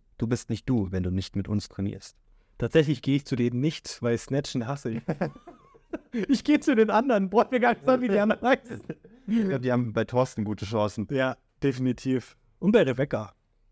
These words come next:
Speaker 1: Ja, stimmt. Äh, andere Teamname,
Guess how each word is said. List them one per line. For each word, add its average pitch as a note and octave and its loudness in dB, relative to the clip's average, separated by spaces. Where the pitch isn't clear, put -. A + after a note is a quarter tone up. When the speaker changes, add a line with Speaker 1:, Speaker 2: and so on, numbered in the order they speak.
Speaker 1:
Ja, A#2+ 4
stimmt. - -2
Äh, A2 2
andere D#3 0
Teamname, F3+ -2